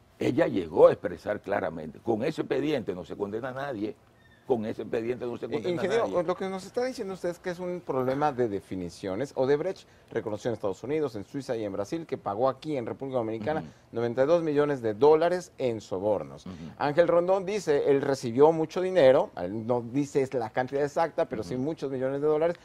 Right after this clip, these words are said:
Speaker 2: y dice que por, eh, eran las comisiones que él recibía y también para, eh, como pago de honorarios. Usted nos dice que recibió el P L D dinero de, de, proveniente de Odebrecht a través de Ángel Rondón,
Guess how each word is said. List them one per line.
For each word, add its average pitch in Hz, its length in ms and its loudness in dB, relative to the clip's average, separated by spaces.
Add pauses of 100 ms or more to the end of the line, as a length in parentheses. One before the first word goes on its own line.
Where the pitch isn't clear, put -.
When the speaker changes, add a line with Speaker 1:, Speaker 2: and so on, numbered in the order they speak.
(160)
Speaker 2:
y - 60 -10
dice 180 120 -6
que 165 120 -4
por, 175 260 4 (240)
eh, 127 260 6
eran 143 160 4
las 151 160 4
comisiones 127 680 -2
que 131 100 -2
él 131 100 -2
recibía 160 580 4
y 135 100 -2
también 107 360 -2
para, 98 400 2
eh, 87 380 0
como 107 200 0
pago 123 300 6
de 110 80 2
honorarios. 92 640 -2 (340)
Usted 151 220 -4
nos 185 180 0
dice 180 140 2
que 156 320 4 (280)
recibió 117 460 0
el 147 100 4
P 180 100 0
L 180 140 6
D 165 120 4
dinero 156 460 2
de, 113 180 2
de, 98 420 -2
proveniente 107 680 0
de 143 420 6 (240)
Odebrecht 135 540 4
a 101 60 -4
través 92 280 -2
de 127 180 4
Ángel 123 260 -4
Rondón, 143 380 -2